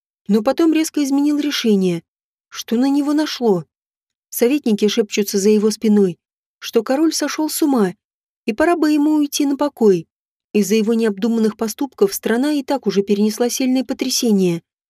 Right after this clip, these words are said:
Королева поджала губы, вспоминая, что эти прохиндеи-советники осмелились разводить подобные речи в её присутствии, словно надеялись на её поддержку.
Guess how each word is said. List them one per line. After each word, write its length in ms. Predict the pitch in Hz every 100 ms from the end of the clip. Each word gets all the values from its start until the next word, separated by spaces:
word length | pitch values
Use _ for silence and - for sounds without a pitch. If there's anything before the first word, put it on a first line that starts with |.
| _ _ -
Королева 400 | 214 240 285 269
поджала 460 | 254 233 254 269
губы, 400 | 240 214 202 180 - _ _ _ _
вспоминая, 560 | - - 208 214 240 214
что 160 | -
эти 220 | 214 208
прохиндеи-советники 1300 | 208 214 202 226 208 233 208 226 262 262 214 202 185 - _ _ _ -
осмелились 680 | 240 - 320 302 277 269 -
разводить 480 | 240 233 233 254 -
подобные 480 | 226 240 220 233
речи 260 | 240 285 269
в 60 | 247
её 280 | 262 269
присутствии, 760 | 269 285 - 233 - 196 185 170 _ _ _ _ _
словно 380 | - - 254 262
надеялись 540 | 254 254 330 311 302
на 60 | 285
её 200 | 285 285
поддержку. 720 | 285 285 233 208 - 208 175